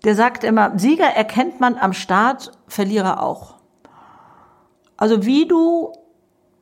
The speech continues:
jetzt loslegst, macht den Unterschied. Und da ruhig etwas mehr Zeit zu verbringen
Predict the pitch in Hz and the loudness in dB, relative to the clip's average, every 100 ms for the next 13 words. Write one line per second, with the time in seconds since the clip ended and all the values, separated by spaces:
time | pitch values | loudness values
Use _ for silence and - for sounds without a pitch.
0 | _ - 240 226 - 233 294 - 202 202 | _ -2 -2 -2 -2 -2 -2 -2 0 2
1 | 254 - - - - 202 196 - 196 - | 0 -8 -16 -14 -4 -4 -4 -6 -6 -6
2 | 165 - 156 - - - - - _ _ | -8 -8 -10 -10 -14 -12 -14 -14 _ _
3 | _ _ _ _ _ _ _ _ _ _ | _ _ _ _ _ _ _ _ _ _
4 | _ _ _ _ _ _ _ _ _ _ | _ _ _ _ _ _ _ _ _ _
5 | - 202 202 202 233 262 302 311 - _ | -6 -4 0 0 2 0 0 -4 -8 _
6 | 196 240 269 285 - - 233 220 214 226 | -6 -2 -2 -4 -8 -8 -6 -2 -4 -2
7 | 226 233 247 269 277 269 - 240 233 226 | 0 2 2 2 0 -2 -6 -4 -4 -4
8 | 214 - 180 165 156 147 147 143 208 208 | -10 -8 -8 -6 -6 -6 -10 -14 -14 -18